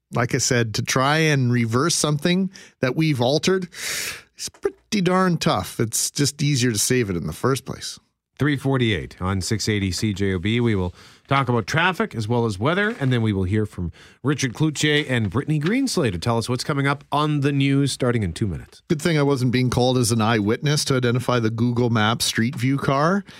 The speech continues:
Speaker 1: Not only is there kind of that soccer ball or beach ball size thing, there's like a, I don't know, three or four foot telescopic <laughs> arm on top of the car. Kind of forgot about that part of the Google Street View machine, which is, uh,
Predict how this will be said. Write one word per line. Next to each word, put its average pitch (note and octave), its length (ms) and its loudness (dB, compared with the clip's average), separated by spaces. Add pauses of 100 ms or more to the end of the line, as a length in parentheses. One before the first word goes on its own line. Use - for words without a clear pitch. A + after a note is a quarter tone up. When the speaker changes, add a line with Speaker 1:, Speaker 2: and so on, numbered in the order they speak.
(200)
Speaker 1:
Not E3+ 240 4
only F#3 180 4
is D#3 140 2
there D3+ 160 4
kind D3 180 0
of C#3 80 4
that A#2 160 0
soccer A#2 380 0
ball C#3+ 340 4
or B2 80 2
beach B2 340 -4
ball C3+ 240 2
size B2+ 460 0
thing, C#3 400 0
there's D3 220 2
like D#3+ 160 0
a, C3 220 2 (260)
I E3 100 2
don't E3 100 2
know, C3+ 120 2
three D3+ 280 0
or C3+ 80 0
four D#3+ 720 2
foot E3 400 -2
telescopic - 1300 0
<laughs> F#3+ 140 0
arm G#3+ 500 4
on A#3 160 2
top A3+ 220 2
of A#3 100 2
the A#3 80 4
car. A#3+ 420 2 (300)
Kind F3+ 180 2
of D#3 60 0
forgot E3 340 2
about C#3+ 260 2
that D#3+ 300 2
part D3 500 0 (440)
of D#3+ 160 2
the D3+ 80 4
Google C#3 340 2
Street D3 320 -2
View C3+ 240 2
machine, C3+ 460 2 (260)
which - 240 2
is, C3+ 240 0
uh, B2+ 480 4